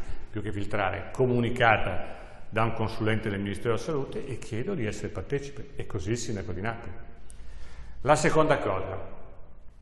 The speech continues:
non è che noi non rischiamo di andare verso un lockdown, ma abbiamo messo in atto delle misure che sono già misure dolorose.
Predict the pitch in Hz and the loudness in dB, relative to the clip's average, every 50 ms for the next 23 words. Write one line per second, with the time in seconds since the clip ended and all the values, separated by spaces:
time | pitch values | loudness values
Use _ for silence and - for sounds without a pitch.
0 | - - - - - - - - - - - - - - 160 170 185 196 202 180 | -8 -8 -8 -10 -10 -10 -10 -10 -10 -12 -14 -12 -12 -8 -4 -2 0 2 2 2
1 | - - - 135 127 120 113 123 - - - - - - - 123 120 131 135 135 | 2 0 0 2 2 2 2 0 -2 -4 -6 -6 -6 -6 -4 -2 0 0 2 2
2 | 127 127 123 117 98 120 110 - - - - - 131 131 117 110 104 95 98 92 | 2 2 0 0 0 -2 -2 -4 -4 -4 0 4 6 6 8 6 6 4 2 0
3 | 92 95 - - - - - - - - - - - - - - - - - - | 0 -2 -2 -4 -4 -4 -4 -4 -4 -6 -6 -6 -6 -8 -8 -8 -8 -8 -8 -8
4 | - - 120 110 123 117 117 113 113 113 110 110 110 101 110 107 - - 113 107 | -6 -4 0 2 2 4 4 6 6 6 6 6 6 4 4 2 2 2 2 2
5 | 104 101 95 - 95 87 90 87 90 104 101 - - 147 156 160 156 190 185 190 | 2 2 0 0 0 -2 -2 -2 -2 -4 -6 -6 0 2 2 4 4 4 4 6
6 | 180 170 170 170 165 - - 139 127 120 120 101 98 - - - - 117 120 - | 6 6 4 4 2 2 2 4 4 6 4 6 6 6 6 6 6 4 4 2
7 | - - - - - - - - - 104 131 131 127 127 127 127 120 101 117 113 | 0 -4 -4 -2 -2 -2 0 0 4 6 6 8 8 8 6 6 4 4 4 4
8 | 104 107 117 - - - - - 185 170 143 - 185 185 180 165 139 - 147 165 | 6 6 4 4 2 4 4 4 4 4 4 2 4 4 4 2 2 2 2 2
9 | 160 160 131 107 123 123 117 107 107 131 151 139 107 - - 95 92 - - - | 2 2 2 4 4 4 4 4 6 6 6 6 6 4 2 0 -2 -2 -2 -2